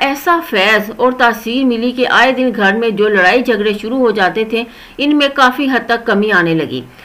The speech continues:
मेरी बेटी बहुत ज़्यादा रोती और ज़िद करती थी, वो बिल्कुल ठीक हो गई। मैंने आखिरी छह सूरतों वाले अमल को जारी रखा, जिसकी बदौलत हमारे दरमियान पहली जैसी मोहब्बत, रवादारी वाली फ़िज़ा कायम हो गई और लड़ाई झगड़े ख़त्म हो गए।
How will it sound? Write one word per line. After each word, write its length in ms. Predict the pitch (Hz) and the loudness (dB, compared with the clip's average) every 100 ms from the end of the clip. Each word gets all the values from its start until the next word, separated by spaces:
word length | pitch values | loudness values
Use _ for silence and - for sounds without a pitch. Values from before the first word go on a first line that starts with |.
| - - | -16 -2
मेरी 300 | 247 285 392 | 2 4 4
बेटी 320 | 285 277 320 320 | 4 2 2 0
बहुत 340 | 262 277 381 | 0 0 0
ज़्यादा 260 | 285 262 269 | 2 2 4
रोती 360 | 240 196 247 | 4 2 2
और 140 | 254 214 | 2 2
ज़िद 200 | 190 196 | 0 0
करती 320 | 240 - 247 | -2 0 -2
थी, 200 | 247 294 - - - | -2 -6 -6 -18 -8
वो 100 | 294 | -4
बिल्कुल 380 | 277 330 330 370 | 0 0 0 -2
ठीक 300 | 359 247 220 | 0 -2 0
हो 160 | 220 170 | 0 0
गई। 160 | 151 139 - | 0 -6 -8
मैंने 300 | 208 233 247 240 | -2 0 2 4
आखिरी 280 | 208 226 233 | 4 2 -4
छह 220 | 247 220 | 0 0
सूरतों 380 | 220 202 208 220 | 0 -6 -2 -2
वाले 180 | 208 | 0
अमल 220 | 202 202 202 | 0 -2 -2
को 140 | 208 | -2
जारी 320 | 180 165 190 | 0 0 0
रखा, 320 | 220 214 247 285 - - - | -2 -2 -2 -4 -6 -20 -10
जिसकी 340 | 196 277 277 311 | -4 -4 -2 0
बदौलत 420 | 233 226 247 254 | 2 4 4 2
हमारे 380 | 240 208 214 240 | 0 2 2 2
दरमियान 540 | 226 208 196 208 185 165 | 2 0 2 2 2 0
पहली 320 | 262 269 294 262 | -2 0 0 0
जैसी 340 | 220 202 226 | 0 0 -2
मोहब्बत, 560 | 214 196 185 165 202 - - - 190 | -4 -2 -2 0 -2 -2 -16 -12 -2
रवादारी 580 | 202 226 233 214 214 247 | 2 4 4 4 2 2
वाली 260 | 220 226 | 2 0
फ़िज़ा 340 | 214 214 185 202 208 | -2 -2 2 2 2
कायम 260 | 180 208 233 | 0 0 0
हो 180 | 233 214 | 0 0
गई 200 | 247 254 - - | 0 -2 -10 -4
और 160 | 226 220 | 0 2
लड़ाई 340 | 190 196 233 | 4 4 4
झगड़े 420 | 233 208 196 214 | 2 0 0 0
ख़त्म 360 | 208 190 - 190 | -2 -4 -4 -4
हो 220 | 180 165 | -2 -4
गए। 240 | 156 170 | -2 -2